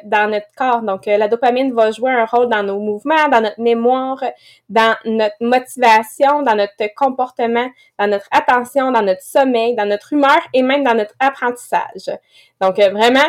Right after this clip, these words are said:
c'est quelque chose qu'on veut être sûr d'avoir dans, en une bonne quantité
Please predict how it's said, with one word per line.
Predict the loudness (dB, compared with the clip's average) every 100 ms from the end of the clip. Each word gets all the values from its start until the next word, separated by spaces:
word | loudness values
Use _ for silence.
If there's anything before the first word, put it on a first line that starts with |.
| -2
c'est | -6 -2
quelque | 0 0
chose | -2 0
qu'on | 0
veut | 2 2 4
être | 0
sûr | 0 -2 -2 -2
d'avoir | 0 0 2 2 2 2 -2
dans, | 0 0 -2 -10 _ -2
en | 0 2
une | 0 0
bonne | 4 4 2
quantité | -2 -4 -2 -2 -2